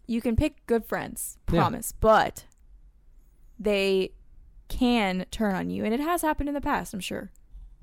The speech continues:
Speaker 2: Well, then
Speaker 1: I
Speaker 2: those
Speaker 1: don't
Speaker 2: aren't,
Speaker 1: have any examples.
Speaker 2: then they weren't your
Speaker 1: <laughs>
Speaker 2: friends.
Speaker 1: I didn't have any, sorry. But it does happen. I mean, have you seen those movies? Those movies do happen in real life. Like, stuff in those movies really do happen, where they turn on you and they're like,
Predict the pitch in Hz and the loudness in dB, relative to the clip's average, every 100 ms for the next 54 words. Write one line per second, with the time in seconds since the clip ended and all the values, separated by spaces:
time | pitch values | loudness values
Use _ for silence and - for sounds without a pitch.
0 | - - - - _ - - - 113 104 | -20 -20 -20 -20 _ -20 -20 -6 0 4
1 | 101 254 254 240 214 202 180 - - - | 6 6 6 6 6 2 0 -2 -4 -6
2 | - 107 110 120 123 120 - 143 - - | -6 -2 -2 -2 -2 0 0 0 -6 -4
3 | 202 196 190 180 170 190 - - 180 190 | 2 2 4 2 0 -4 -4 -2 -2 -6
4 | - - - - 214 196 - - - - | -12 -20 -18 0 4 4 0 -14 -20 -4
5 | 226 226 277 - 262 - 190 202 202 220 | -2 2 2 2 0 2 0 2 2 2
6 | 240 262 - 247 247 247 226 220 208 220 | 2 0 2 4 4 4 4 4 2 4
7 | 233 233 233 233 240 254 381 311 220 240 | 2 2 4 2 4 4 6 6 4 2
8 | 285 247 262 233 190 190 208 180 175 175 | 2 4 2 2 0 2 2 2 0 -6
9 | - - - 220 226 214 190 190 180 180 | -10 -8 -4 -4 0 0 0 -2 -4 -8
10 | - - 196 190 185 - - 190 - - | -12 -12 -6 -4 -4 -10 -10 -8 -8 -10
11 | - - - - - - - - - 202 | -12 -14 -18 -20 -20 -20 -20 -20 -6 -2
12 | 196 185 233 202 180 185 185 226 247 | -2 0 0 0 0 -4 -4 -2 -4